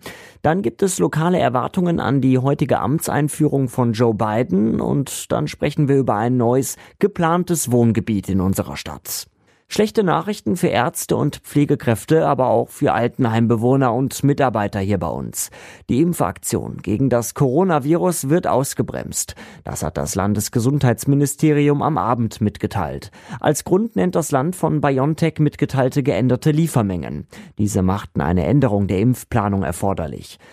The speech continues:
Demnach bekommen die Krankenhäuser und Pflegeeinrichtungen, die den Impfstoff von BioNTech verwenden, zunächst keine weiteren Dosen geliefert.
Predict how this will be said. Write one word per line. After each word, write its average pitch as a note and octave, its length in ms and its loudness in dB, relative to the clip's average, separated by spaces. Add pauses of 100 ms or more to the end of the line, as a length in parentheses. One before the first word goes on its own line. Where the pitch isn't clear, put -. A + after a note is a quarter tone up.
(200)
Demnach G2+ 320 0
bekommen C3 420 0
die C#3+ 80 2
Krankenhäuser D3+ 800 0
und B2 240 -4
Pflegeeinrichtungen, D#3+ 1120 0 (200)
die G2+ 120 -2
den E2+ 180 -2
Impfstoff G#2+ 440 0
von G#2+ 220 0
BioNTech D3+ 540 2
verwenden, D3+ 480 0
zunächst D3+ 560 0
keine E3 300 0
weiteren D3+ 420 -2
Dosen D3 320 2
geliefert. G2 600 -2